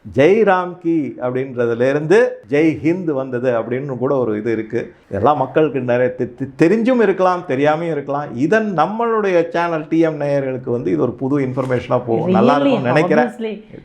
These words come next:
Speaker 2: uh, great. ஆக்சுவலாக நிறைய விஷயங்கள் பேசியிருக்கிறோம். ஆனாலும் கூட எனக்கு இதுல மறுகேள்வி கேட்கலாமா வேணாமான்ற அளவுக்கு டவுட், அந்த அளவுக்கு பயங்கரமான இன்ஃபர்மேஷன்ஸ் எல்லாம் நீங்க கொடுத்துருக்குறீங்க.
Speaker 1: நிறைய இருக்கு, புஸ்தகங்கள் இருக்கு. இப்ப வந்து என்னன்னா,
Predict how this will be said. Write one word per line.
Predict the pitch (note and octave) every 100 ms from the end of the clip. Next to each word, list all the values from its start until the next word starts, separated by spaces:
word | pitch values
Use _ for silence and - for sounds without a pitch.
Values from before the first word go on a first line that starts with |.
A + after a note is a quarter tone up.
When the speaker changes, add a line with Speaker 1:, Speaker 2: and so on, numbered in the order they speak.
| -
Speaker 2:
uh, | E3 D#3 D3+
great. | D3 G3 A#3 -
ஆக்சுவலாக | F3+ F#3 - A3 G#3+ F#3+
நிறைய | E3 E3+ G#3+
விஷயங்கள் | B3 B3 A#3+ A#3
பேசியிருக்கிறோம். | C4+ C#4 C4+ G#3 A3 D#4+ - - - -
ஆனாலும் | A#3 C#4 E4+ E4 D#4 A#3
கூட | C4 E4 F4
எனக்கு | C#4+ B3+ C4+ C4+ D4 B3
இதுல | A#3+ D4 C4 F3 D#3+ E3+
மறுகேள்வி | C4 F4 E4 C4+ -
கேட்கலாமா | A#3 A#3 B3 A#3+ A#3+
வேணாமான்ற | G#3 G#3+ A3 A3
அளவுக்கு | G#3 B3+ C4+
டவுட், | G#3+ G3
அந்த | F#3 G3 G#3+
அளவுக்கு | A#3 A#3+ C4 C4 D4 C#4+ G3
பயங்கரமான | F3+ G3+ A3+ B3 A#3
இன்ஃபர்மேஷன்ஸ் | G#3 G#3 G3+
எல்லாம் | F3+ F3+
நீங்க | F3+ E3+
கொடுத்துருக்குறீங்க. | E3+ D#3+ E3+ D#3+ D#3+ D#3 E3+ D3 -
Speaker 1:
நிறைய | D#3 A#3 C#4 D4
இருக்கு, | G3 - G#2+ - - - C3+
புஸ்தகங்கள் | - - D#4+ C#4+ A#3
இருக்கு. | F#3 A3 G#3+ A2+ A#2+
இப்ப | A#2 D3+
வந்து | D3+ A3 A#3
என்னன்னா, | A3 A3 A3+ G3+ G3+